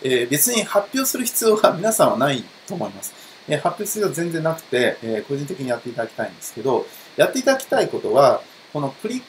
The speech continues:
ク数を計測するっていうことです。えー、定点観測して、で、実際にどうやってやったらクリック数が増えていくかっていう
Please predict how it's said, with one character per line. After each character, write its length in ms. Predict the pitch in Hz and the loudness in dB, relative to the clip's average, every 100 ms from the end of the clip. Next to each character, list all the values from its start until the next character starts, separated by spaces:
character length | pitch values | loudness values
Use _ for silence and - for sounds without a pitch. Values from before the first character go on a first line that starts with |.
| - | -4
ク 80 | 262 | -2
数 380 | - - 156 | 0 0 0
を 340 | 120 165 123 - - | 2 2 2 0 -4
計 220 | 262 269 | -2 -2
測 240 | 262 254 | -2 -6
す 120 | - | -6
る 100 | 233 | -6
っ 20 | 240 | -4
て 140 | 190 | -4
い 20 | |
う 40 | 185 | -2
こ 60 | |
と 140 | 180 143 | -2 -2
で 80 | 107 | -2
す。 160 | - - | -6 -6
え 140 | 120 | -6
ー、 60 | 113 | -2
定 200 | 220 214 | 2 2
点 240 | 214 202 | 2 -2
観 220 | 185 202 185 | 0 0 0
測 280 | - - | -6 -10
し 120 | - - | -12 0
て、 340 | 220 160 - - - - | 4 4 2 -4 -20 -10
で、 120 | - 143 | -6 -4
実 320 | 208 - 262 | -4 0 0
際 100 | 254 | 2
に 160 | 233 | 0
ど 200 | 170 277 | 0 0
う 40 | 285 | 2
や 120 | 220 | 0
っ 40 | |
て 200 | - - | -2 2
や 100 | 185 | 2
っ 80 | 180 | 2
た 100 | 214 | 2
ら 140 | 220 - | 2 2
ク 120 | 170 | -2
リ 60 | |
ッ 40 | 180 | -10
ク 100 | - | -6
数 160 | - 123 | -6 -4
が 100 | 110 | -4
増 100 | 151 | 0
え 80 | 135 | 0
て 200 | - - | 0 -8
い 40 | 90 | -12
く 180 | - - | -12 -4
か 120 | 113 | -4
っ 60 | |
て 140 | - | -4
い 20 | |
う 40 | 127 | -14